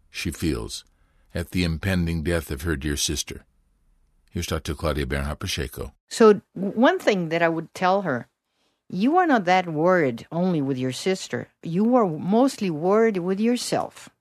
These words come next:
Speaker 2: And how much your sister, like, you will miss her. So it's also an egotistic kind of approach,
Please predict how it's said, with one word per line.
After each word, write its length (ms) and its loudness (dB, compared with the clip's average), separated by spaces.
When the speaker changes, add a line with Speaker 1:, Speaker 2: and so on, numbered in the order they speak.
Speaker 2:
And 540 2
how 220 4
much 300 4
your 100 6
sister, 600 0
like, 280 4
you 180 -4
will 160 4
miss 340 4
her. 260 0
So 220 2
it's 320 0
also 400 4
an 100 6
egotistic 680 0
kind 280 -2
of 80 -4
approach, 560 -4